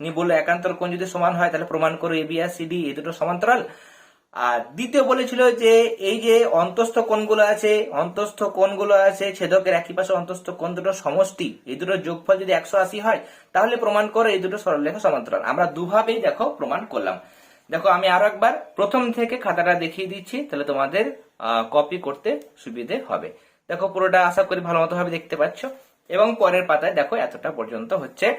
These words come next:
তোমাদের এই যে তিন নম্বর উপপাদ্য ছিল তার প্রমাণ। আশা করি আজকে ক্লাসটি তোমাদের ভালো লেগেছে, তাহলে অবশ্যই ক্লাসটিতে লাইক দেবে। যারা এখনো পর্যন্ত আগের যে উপপাদ্যর ক্লাসটি দেওয়া হয়েছিল সেটা দেখোনি, তারা অবশ্যই দেখে নিও। এবং তোমাদের ক্লাস এইটের দেখবে সায়েন্সের ক্লাস,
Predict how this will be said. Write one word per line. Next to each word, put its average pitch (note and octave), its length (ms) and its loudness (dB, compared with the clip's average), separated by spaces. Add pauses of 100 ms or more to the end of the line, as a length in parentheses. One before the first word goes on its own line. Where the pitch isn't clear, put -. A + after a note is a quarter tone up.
(280)
তোমাদের E3 480 2
এই D#3+ 240 -2
যে F#3 100 0
তিন C4+ 360 0
নম্বর G3 320 4
উপপাদ্য C3+ 320 -2
ছিল F#3 200 -2
তার B2+ 300 0
প্রমাণ। F2+ 380 -2 (500)
আশা G3 220 0
করি A#3+ 180 0
আজকে A#3 260 0
ক্লাসটি A3+ 360 0
তোমাদের A3 280 0
ভালো F3+ 320 2
লেগেছে, G3+ 260 2
তাহলে F3+ 180 4
অবশ্যই D#3+ 280 0
ক্লাসটিতে F3+ 380 2
লাইক D#3+ 260 2
দেবে। D#3+ 260 0 (280)
যারা F3 160 2
এখনো G#3+ 280 2
পর্যন্ত G#3+ 460 0
আগের F3 560 2
যে G#3 100 2
উপপাদ্যর F#3+ 500 4
ক্লাসটি E3 340 -2
দেওয়া D#3 300 6
হয়েছিল E3+ 300 -4
সেটা F3 180 -4
দেখোনি, C#3+ 400 0
তারা C3+ 220 2
অবশ্যই D#3 340 -2
দেখে D3+ 280 -2
নিও। A#3 240 0 (380)
এবং A#3+ 400 2
তোমাদের G#3+ 400 2
ক্লাস F#3+ 340 2
এইটের A3+ 320 2
দেখবে G#3 380 0
সায়েন্সের G3 480 -2
ক্লাস, G3 340 4